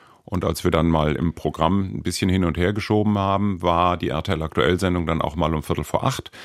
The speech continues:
Das hat nicht so richtig gut funktioniert. Also sind wir dann noch mal in uns gegangen, und haben's auf achtzehn Uhr fünfundvierzig gelegt. Und das ist seitdem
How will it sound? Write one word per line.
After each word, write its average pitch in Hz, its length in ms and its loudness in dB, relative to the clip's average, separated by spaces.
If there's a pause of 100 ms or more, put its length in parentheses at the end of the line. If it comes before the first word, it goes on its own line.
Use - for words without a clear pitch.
(200)
Das 90 160 -2
hat 98 160 2
nicht 113 160 2
so 117 100 2
richtig 110 340 0
gut 113 200 0
funktioniert. 101 680 2
Also 92 220 2
sind 87 200 -2
wir 85 60 2
dann 87 160 4
noch 87 140 0
mal 82 180 2
in 110 180 2
uns - 280 0
gegangen, 107 540 2 (420)
und 85 160 2
haben's 90 180 2
auf 78 140 -2
achtzehn 85 260 -2
Uhr 80 60 0
fünfundvierzig - 580 -4
gelegt. - 280 -2
Und 95 140 2
das 98 140 0
ist - 160 -6
seitdem 87 440 2